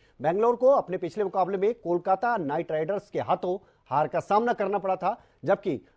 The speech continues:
लखनऊ की टीम यहां पर जीत कर आ रही है। पंजाब किंग्स को उसने हराया था। लखनऊ सुपर जॉइंट्स और रॉयल चैलेंजर बेंगलुरु के बीच खेले गए मैचों का ओवरऑल रिकॉर्ड अगर देखा जाए तो आरसीबी की टीम भारी आंकड़ों में नजर आती है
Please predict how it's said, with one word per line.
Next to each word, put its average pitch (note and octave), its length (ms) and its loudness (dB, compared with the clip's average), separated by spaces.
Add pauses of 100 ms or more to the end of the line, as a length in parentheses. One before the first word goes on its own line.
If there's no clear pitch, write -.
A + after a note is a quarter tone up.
लखनऊ A3+ 420 0
की A#3+ 120 -6
टीम G#3 320 -4
यहां C#3 260 -2
पर E3 140 -4
जीत D#3+ 260 -4
कर G#3 140 0
आ G3 80 4
रही F#3+ 260 -2
है। G#3 80 -2
पंजाब D3+ 500 -2
किंग्स G#3 220 -6
को C#3+ 120 -8
उसने C#3 200 -8
हराया D3 320 4
था। G#2+ 200 -16 (340)
लखनऊ F#3 300 -2
सुपर A#3+ 240 -4
जॉइंट्स A#3 440 -2
और F3 280 4 (540)
रॉयल G3+ 260 4
चैलेंजर G3+ 340 0
बेंगलुरु F#3+ 360 0
के G3+ 100 -4
बीच F#3+ 320 -4
खेले E3+ 340 -4
गए G3 140 0
मैचों D#3 340 -2
का G#3+ 160 -4
ओवरऑल A#3 480 0
रिकॉर्ड F3+ 420 0 (340)
अगर C3 220 -2
देखा E3 280 0
जाए F#3+ 280 2 (240)
तो D#3+ 120 0
आरसीबी F#3+ 460 0
की G3 80 -12
टीम F#3+ 260 -4
भारी D#3+ 320 0 (260)
आंकड़ों G#3 360 2
में B3+ 120 2
नजर F3 220 2
आती D3+ 280 0
है D3 200 -4